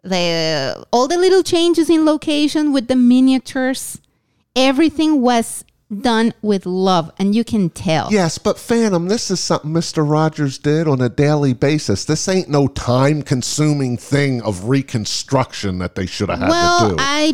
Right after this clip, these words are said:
Speaker 1: but I happen to disagree because they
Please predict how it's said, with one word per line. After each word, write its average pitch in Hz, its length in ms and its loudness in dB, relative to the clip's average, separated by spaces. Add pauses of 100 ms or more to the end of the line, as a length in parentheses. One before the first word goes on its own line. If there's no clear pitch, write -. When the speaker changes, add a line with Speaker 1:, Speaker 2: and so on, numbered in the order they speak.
Speaker 1:
but 277 220 -2
I 254 520 0
happen 240 360 0
to 247 100 -2
disagree 320 520 2
because 208 420 0 (760)
they 277 600 0